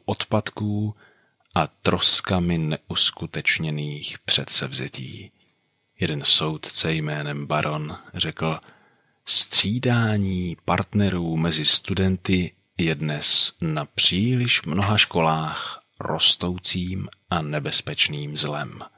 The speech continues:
Vynikající křesťanský spisovatel v Americe říká:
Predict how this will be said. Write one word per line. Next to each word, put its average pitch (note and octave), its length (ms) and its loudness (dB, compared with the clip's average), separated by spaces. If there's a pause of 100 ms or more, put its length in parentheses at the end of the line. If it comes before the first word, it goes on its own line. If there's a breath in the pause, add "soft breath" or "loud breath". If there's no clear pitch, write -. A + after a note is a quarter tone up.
(1800 loud breath)
Vynikající G2 760 4
křesťanský - 760 2
spisovatel E2+ 640 4
v - 120 -6
Americe E2+ 460 2
říká: E2 520 2